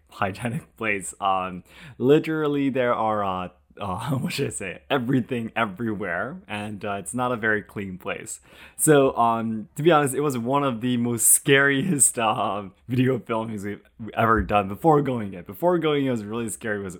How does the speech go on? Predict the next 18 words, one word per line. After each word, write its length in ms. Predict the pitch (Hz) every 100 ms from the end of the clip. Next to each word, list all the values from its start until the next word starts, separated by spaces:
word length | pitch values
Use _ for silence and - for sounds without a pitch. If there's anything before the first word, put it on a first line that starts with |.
| _
we 100 | 110
were 140 | 110 104
like, 220 | 104 -
"Are 120 | 90
we, 200 | 113 156 - -
are 80 | 120
you 120 | 180
sure 480 | - - 113 131 135
this 120 | 120
is 120 | 113
the 60 | 101
right 180 | -
place?" 240 | - 104 110
kind 160 | 135
of 80 | 131
thing, 180 | 143 143
you 60 | 147
know? 200 | 151